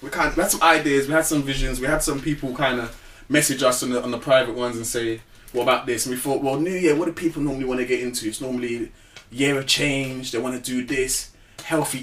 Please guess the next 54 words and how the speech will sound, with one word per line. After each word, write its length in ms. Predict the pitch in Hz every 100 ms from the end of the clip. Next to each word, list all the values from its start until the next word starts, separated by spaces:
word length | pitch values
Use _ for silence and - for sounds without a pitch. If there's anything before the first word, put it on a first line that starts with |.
| 151
eating, 460 | 147 147 135 127
gym." 560 | - 147 139 135 139 139 - - - - -
So 140 | -
we 40 | 190
thought, 180 | 160 180
"Okay, 160 | 165
let's 180 | 170 208
read 180 | 226 208
a 60 | 196
book 220 | 190 151
that 100 | 139
kind 220 | 170 147
of 60 | 147
incorporates 640 | 143 - 165 156 127 -
those, 260 | 143 135 -
that 200 | 151 -
type 260 | - 156 143
of 80 | 117
feeling, 380 | - 165 135
that 140 | 123 120
ki-, 180 | 139 -
type 200 | 135 131
of 120 | 156
ethos, 360 | 143 - 120
that, 180 | 120 -
them 100 | 123
type 180 | 135 123
of 120 | 120
ideas." 500 | 120 117 127 104 - - - - - - -
So 260 | 156 147
we 160 | 143 151
kinda 320 | - 214 190
narrowed 240 | 190 180
it 80 | 156
down 220 | 170 147
to 80 | 147
a 20 | 143
couple 280 | 160 151
of 80 | 143
books, 220 | 135 104
and 80 | 131
then 80 | 143
we 80 | 147
decided 260 | 147 143 139
to 60 |
go 140 | 143 135
for 160 | 139
a 20 | -
book 220 | 139 -
called 180 | 135 123
How 380 | - 170 165
Not 300 | 156 151 - -
to 120 | 131
Die, 400 | 151 127 147